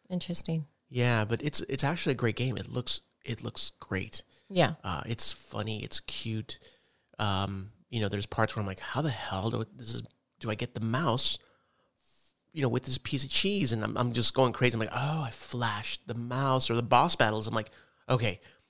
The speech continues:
Speaker 2: I have to first, um, get my plunger." Well, first I have to take his glasses off with my,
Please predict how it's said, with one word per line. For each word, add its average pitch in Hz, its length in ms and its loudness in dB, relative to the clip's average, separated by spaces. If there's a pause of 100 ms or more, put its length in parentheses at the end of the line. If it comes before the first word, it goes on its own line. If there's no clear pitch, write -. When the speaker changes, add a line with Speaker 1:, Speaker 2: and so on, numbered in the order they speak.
(160)
Speaker 2:
I 123 100 6
have 110 280 0
to 117 80 -2
first, 113 500 2 (960)
um, 117 560 4 (220)
get 143 140 0
my 131 80 2
plunger." 131 500 2
Well, 147 200 6
first 165 220 4
I 170 40 4
have - 40 -2 (100)
to - 80 -4
take 135 140 2
his - 160 0
glasses 123 460 4
off 113 160 4
with 123 100 -2
my, 104 200 -4